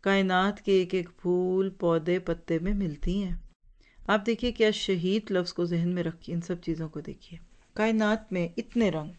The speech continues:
आप पर्पल के, पिंक के, हर शेड को देखिए।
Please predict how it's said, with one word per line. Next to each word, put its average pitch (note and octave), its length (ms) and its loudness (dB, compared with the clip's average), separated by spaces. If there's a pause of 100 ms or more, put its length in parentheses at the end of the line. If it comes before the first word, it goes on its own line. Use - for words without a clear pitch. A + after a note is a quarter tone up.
(420)
आप G3+ 240 2
पर्पल G3 420 6
के, F#3+ 380 2 (320)
पिंक G3 360 4
के, E3 200 2
हर F#3 380 2
शेड F3 340 2
को F3 140 2
देखिए। E3 420 -4